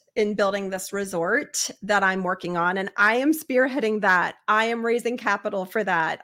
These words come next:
I am talking with the, you know, the s-, site architects and local fire department and all that kind of fun stuff. So at the moment, I'm not purchasing any additional real estate because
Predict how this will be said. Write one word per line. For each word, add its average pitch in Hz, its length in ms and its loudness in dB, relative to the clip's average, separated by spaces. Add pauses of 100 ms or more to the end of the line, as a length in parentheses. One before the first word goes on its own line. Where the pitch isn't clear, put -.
I 208 200 2
am 233 240 -2
talking 214 480 -4
with 202 240 -4
the, 185 440 -4
you 202 140 -4
know, 180 340 -4
the 180 540 -2 (640)
s-, - 160 -14 (240)
site 233 400 0
architects 247 720 0
and 185 320 -4 (580)
local 269 320 4
fire 269 340 4
department 240 580 4
and 214 100 -2
all 214 200 -2
that 202 200 -4
kind 190 140 -8
of 180 100 -10
fun 190 220 -6
stuff. 180 260 -8
So - 220 -6
at 240 160 -2
the 233 80 0
moment, 220 720 -4 (160)
I'm 208 300 -2
not 196 380 -2 (280)
purchasing 233 760 -6 (120)
any 196 320 -6
additional 226 480 -4
real 254 160 2
estate 247 400 -6
because 196 520 -6